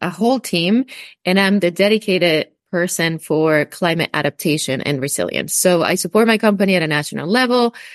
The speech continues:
supporting our clients incorporate climate resilience into their buildings, increase the resilience of our job sites and our operations. Think of supply chain and anything that has to do with, you know, how we operate day by day. Most recently, I became a podcaster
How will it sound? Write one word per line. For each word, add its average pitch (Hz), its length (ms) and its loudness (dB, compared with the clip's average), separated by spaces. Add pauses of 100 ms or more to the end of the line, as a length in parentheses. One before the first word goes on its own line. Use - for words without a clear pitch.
(220)
supporting 220 480 2
our 208 120 4
clients 196 580 2
incorporate 175 560 -2
climate 170 340 -2
resilience 170 540 -2
into 151 180 -4
their 139 140 -4
buildings, 262 500 2 (280)
increase 170 400 0
the 160 60 2
resilience 170 540 2
of 147 120 0
our 143 120 2
job 170 240 0
sites - 380 -2 (280)
and 185 560 2 (160)
our 180 140 4
operations. - 640 -2 (200)
Think 175 180 0
of 160 160 -4
supply 196 440 0
chain 190 340 2
and 170 120 0
anything 208 300 4
that 180 140 0
has 175 220 -2
to 170 120 -2
do 170 160 0
with, 151 260 -2 (120)
you 165 100 -4
know, 156 100 -2
how 160 220 -2
we 151 120 -2
operate 160 540 0 (180)
day 151 440 2
by 147 240 0
day. 135 320 -2 (400)
Most 180 260 2
recently, 180 500 0
I 175 120 -2
became 165 320 0
a 120 80 -6
podcaster - 840 -6